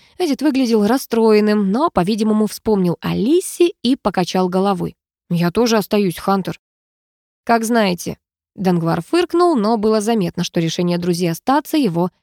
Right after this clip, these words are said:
задело. "Чего ты этим добьешься?" не выдержала я. "Я ничего не хочу добиться, я хочу, чтобы этот фарс закончился". "Вмешался в это из-за тебя, из-за тебя и ухожу". "Глупость какая!"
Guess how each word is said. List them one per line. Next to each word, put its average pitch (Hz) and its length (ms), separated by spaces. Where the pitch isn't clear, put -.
задело. 185 640
"Чего 339 340
ты 285 160
этим 262 220
добьешься?" 277 640
не 190 200
выдержала 202 460
я. 190 240
"Я 294 200
ничего 285 340
не 285 120
хочу 233 240
добиться, 208 400
я 233 140
хочу, 240 220
чтобы 233 300
этот 226 240
фарс 285 300
закончился". 185 840
"Вмешался 180 720
в 214 120
это 208 200
из-за 202 220
тебя, 196 360
из-за 262 240
тебя 254 300
и 247 40
ухожу". 247 480
"Глупость 214 500
какая!" 202 560